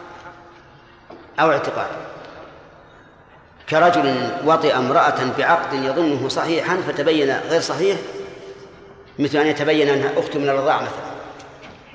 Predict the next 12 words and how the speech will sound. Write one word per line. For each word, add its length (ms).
أو 140
اعتقاد 520
بأن 200
وجد 220
امرأة 480
على 200
فراشه 320
فظنها 420
زوجته 500
فجامعها 500
ثم 260
حملت. 480